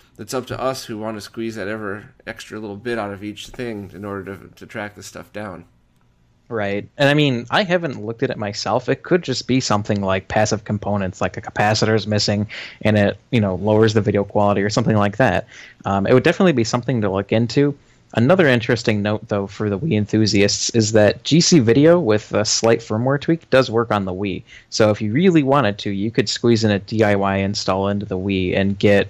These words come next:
Speaker 2: you know, perfect V G A or R G B or H D M I because the D V I boards work as well out on the Wii. It's just with the casing and everything, it makes it a little difficult for anybody to be
Speaker 1: Mm-hmm.
Speaker 2: cranking out standard installs with that.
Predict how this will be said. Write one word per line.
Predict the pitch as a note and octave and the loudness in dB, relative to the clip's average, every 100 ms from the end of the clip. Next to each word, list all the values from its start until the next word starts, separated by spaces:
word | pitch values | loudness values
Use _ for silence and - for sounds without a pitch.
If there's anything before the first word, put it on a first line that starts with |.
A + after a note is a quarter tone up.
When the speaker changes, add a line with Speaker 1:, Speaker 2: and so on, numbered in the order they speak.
| - | -2
Speaker 2:
you | G#2+ | -2
know, | F#2 | -2
perfect | - G#2+ - G2 - | 0 -2 0 -2 0
V | G2+ | -2
G | F#2+ A#2 | 2 4
A | C#3+ C#3+ C#3 A2 | 6 6 6 4
or | G#2 | 2
R | G2+ | 0
G | G2 G2 | -2 -6
B | B2+ B2 B2 A#2+ | 2 4 4 2
or | A#2 G2 F#2 F#2 - - | 0 -2 -2 -6 -10 0
H | A2+ A2 | 0 2
D | A#2 | 2
M | G#2 | 4
I | A2 | 4
because | G#2+ G2+ G#2 | 2 0 -2
the | G#2 | -4
D | G#2+ G#2 | -4 -2
V | G2+ | 0
I | G2+ | 0
boards | F#2 F2+ - | -2 -4 -4
work | F#2 F#2+ | -6 -6
as | F#2+ | -6
well | G2 G2+ F#2+ - - - - | 0 0 0 -4 -14 -20 -4
out | A#2 A#2 | 2 4
on | G#2+ G2 | 2 0
the | F#2+ | -2
Wii. | G2+ F#2+ | -4 -4
It's | G#2 - | -6 -4
just | - A2 - | -4 -4 -4
with | A2 - | -6 -6
the | - | -8
casing | - A2+ A2+ B2 | 0 2 4 2
and | B2 | 2
everything, | B2 B2+ C3+ | 2 2 2
it | A2 | 0
makes | G2+ - | -2 -2
it | G#2+ | -2
a | |
little | F#2+ F#2+ | -2 -4
difficult | - F#2+ - - - | -6 -8 -6 -8 -6
for | G2+ | -4
anybody | G2 G2 F#2+ F#2 | -2 0 0 0
to | |
be | F#2 G2 F#2+ - - | 0 0 -2 -4 -16
Speaker 1:
Mm-hmm. | B2 B2 | -16 -4
Speaker 2:
cranking | - A2 G2+ | 2 2 2
out | G2+ G#2 F#2+ F#2+ | 0 0 0 -2
standard | - G#2 F#2+ F#2 | 0 0 0 -2
installs | F2 F#2+ - F2 - | -4 -4 -2 -4 -4
with | G2 - | -4 0
that. | F#2+ G2 | 2 0